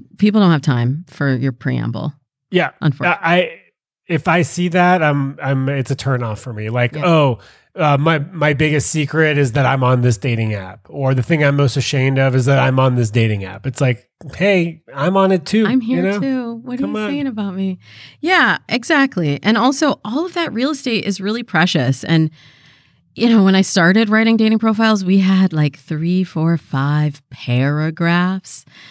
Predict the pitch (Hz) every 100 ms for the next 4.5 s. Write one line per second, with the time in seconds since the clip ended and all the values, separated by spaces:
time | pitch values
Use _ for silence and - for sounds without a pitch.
0 | - _ 185 196 190 196 240 240 196 160
1 | 151 143 - 139 131 185 180 175 - 165
2 | 165 160 - 156 156 151 170 160 160 156
3 | - - 740 1017 1017 - 240 - - -
4 | - 185 170 170